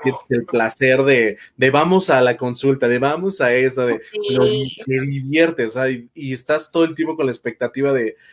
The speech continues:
Speaker 1: "Ya lo quiero ver", ¿no? No te cae el veinte, yo creo que hasta que pasan unos años, hasta
Speaker 2: Ajá.
Speaker 1: que ya te dice, "Papá", y ahí es como que
Speaker 2: Despiértate.
Speaker 1: como papá, bueno, a mí me pasó así hasta despuesito,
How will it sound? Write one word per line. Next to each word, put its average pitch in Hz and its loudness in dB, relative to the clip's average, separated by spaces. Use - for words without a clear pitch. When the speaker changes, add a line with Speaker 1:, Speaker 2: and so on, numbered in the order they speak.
Speaker 1:
"Ya 147 -8
lo 139 -10
quiero 139 0
ver", 135 2
¿no? 120 -10
No 165 2
te 180 2
cae 180 4
el 160 4
veinte, 151 2
yo 147 -2
creo 143 -4
que 143 -2
hasta 120 -4
que 110 -4
pasan 127 -2
unos 123 -6
años, 139 -6
hasta - 0
Speaker 2:
Ajá. 196 2
Speaker 1:
que 135 0
ya 135 -2
te 135 0
dice, 123 0
"Papá", 151 0
y 202 4
ahí 143 0
es 139 -6
como 285 0
que 262 2
Speaker 2:
Despiértate. - 2
Speaker 1:
como 135 -2
papá, 156 0
bueno, 147 4
a 139 4
mí 147 0
me 156 0
pasó 131 -2
así 131 -6
hasta 127 -4
despuesito, 139 -6